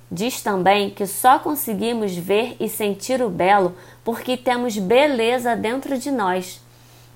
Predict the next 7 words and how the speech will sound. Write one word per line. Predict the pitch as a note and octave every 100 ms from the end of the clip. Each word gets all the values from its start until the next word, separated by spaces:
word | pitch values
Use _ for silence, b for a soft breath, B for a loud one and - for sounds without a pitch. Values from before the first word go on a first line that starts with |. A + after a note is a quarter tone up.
| b -
Então, | B3+ G#3+ - A3+ A#3+ G3+ -
em | - A3+
verdade, | G3+ F#3+ F3+ G#3+ A3+ G#3+
buscamos | G3 B3 B3 - A#3+ A#3+ A#3+
pela | - A#3 A#3
beleza | G#3 A3+ A3 A#3+ C4+
sempre, | C#4 - A3+ G3+ F#3 F#3 F3